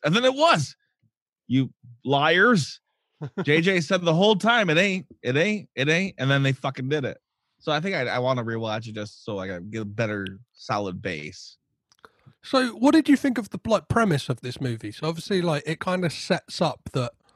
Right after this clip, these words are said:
Speaker 2: Nick Cage's
Speaker 1: It's
Speaker 2: wife is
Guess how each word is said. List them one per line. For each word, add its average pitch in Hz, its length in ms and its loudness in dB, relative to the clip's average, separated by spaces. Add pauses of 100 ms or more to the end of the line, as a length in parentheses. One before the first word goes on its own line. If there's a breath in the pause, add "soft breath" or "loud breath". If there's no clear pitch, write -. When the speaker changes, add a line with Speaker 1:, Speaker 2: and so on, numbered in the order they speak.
(720)
Speaker 2:
Nick 151 360 -2
Cage's 147 400 0
Speaker 1:
It's 135 200 -6
Speaker 2:
wife 139 540 0
is 131 520 -6